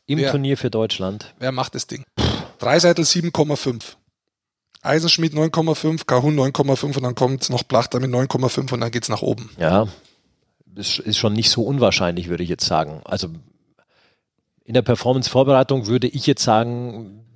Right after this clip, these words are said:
Speaker 1: dass da Leon da schon gut einschweißen könnte, gleich auch das erste.
Speaker 2: Gleich das erste Tor,
Speaker 1: Ja.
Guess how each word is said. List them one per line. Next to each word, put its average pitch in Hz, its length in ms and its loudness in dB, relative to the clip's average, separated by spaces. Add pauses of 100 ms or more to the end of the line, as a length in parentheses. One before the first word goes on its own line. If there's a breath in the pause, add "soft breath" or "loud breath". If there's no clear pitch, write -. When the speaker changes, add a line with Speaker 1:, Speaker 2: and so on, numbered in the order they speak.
(160)
Speaker 1:
dass 110 180 -2
da 117 120 2
Leon 104 500 2 (460)
da 92 160 -2
schon 101 220 -4
gut - 160 -6
einschweißen 87 560 0
könnte, 82 260 -6
gleich 73 280 -4
auch - 100 -8
das 76 160 -8
erste. - 380 -16
Speaker 2:
Gleich 165 220 2
das - 80 2
erste 165 220 0
Tor, 165 220 4
Speaker 1:
Ja. 180 180 0